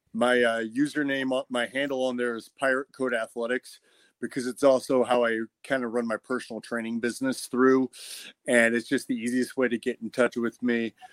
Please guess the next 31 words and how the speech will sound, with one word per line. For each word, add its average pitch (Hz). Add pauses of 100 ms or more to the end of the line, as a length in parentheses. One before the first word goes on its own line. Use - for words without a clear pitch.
(260)
uh, -
through 120
that. 120
Or 123
if 117
you 123
wanna 113
add 113
me 113
on 113
Facebook 117
itself, 120 (100)
uh, 107 (480)
just 120
look 135
for 120
Kevin 120
Randall. 113 (200)
It's, -
uh, 104 (520)
my 117
real 117
name. 113
You 113
know, 110 (180)
I'm 107
basically 120
pretty 123
user-friendly. 117
I 110
got 110